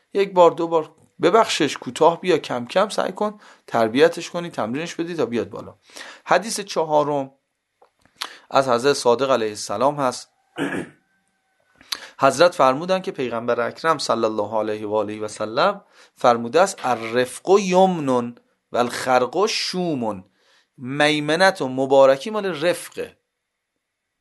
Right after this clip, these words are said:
شوم چیه؟ اون چیزی که شومه، پلیده، بدبیاری داره، خرقه، یعنی پرده دری،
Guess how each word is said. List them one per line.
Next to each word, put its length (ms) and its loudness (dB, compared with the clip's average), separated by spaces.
شوم 760 0
چیه؟ 280 -2
اون 100 0
چیزی 220 -14
که 80 -10
شومه، 680 -8
پلیده، 680 -4
بدبیاری 720 4
داره، 480 0
خرقه، 680 -2
یعنی 320 -14
پرده 440 0
دری، 420 -14